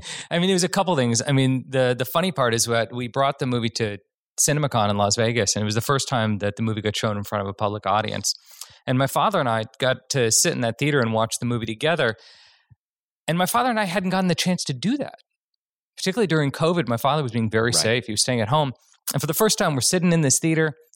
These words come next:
Speaker 1: There's a thousand people there, and they're, they're totally into this movie. And halfway through, my father reach-, leans over. I thought, "This is the moment. This is when he's gonna tell me how proud of me he is."
Speaker 2: Yeah.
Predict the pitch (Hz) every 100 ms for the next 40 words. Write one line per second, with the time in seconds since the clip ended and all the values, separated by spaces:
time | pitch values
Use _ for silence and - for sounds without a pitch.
0 | - 143 117 - 185 185 151 143 139 135
1 | 113 98 85 - - 131 135 127 147 139
2 | - - 220 190 165 151 139 123 127 127
3 | 120 104 98 98 - - _ _ 151 147
4 | 139 139 135 135 135 135 - _ _ _
5 | _ _ _ - - 185 208 180 - 160
6 | 131 117 117 - 135 147 139 131 127 123
7 | 123 - 120 143 143 135 120 113 98 92
8 | - _ _ - 107 104 101 120 131 127
9 | 113 110 101 98 90 - _ - 117 113
10 | 117 - 107 104 - 101 - 104 101 98
11 | 98 - 98 101 - 117 120 117 131 107
12 | 104